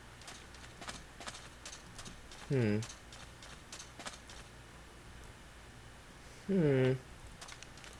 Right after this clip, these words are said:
I have to wait till nighttime? Oh well, I'll kill some snakes. Kill some snakes.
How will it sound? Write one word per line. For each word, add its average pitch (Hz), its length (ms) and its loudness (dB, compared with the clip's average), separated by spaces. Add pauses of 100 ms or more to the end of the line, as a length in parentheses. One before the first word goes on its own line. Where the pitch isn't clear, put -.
I - 40 6
have 180 80 4
to 214 80 8
wait 190 100 10
till 170 120 8
nighttime? 139 440 6 (3500)
Oh 123 100 8
well, 98 260 10
I'll 127 80 8
kill 147 120 4
some 104 160 0
snakes. - 640 2 (1300)
Kill 170 120 2
some - 180 -2
snakes. - 1000 2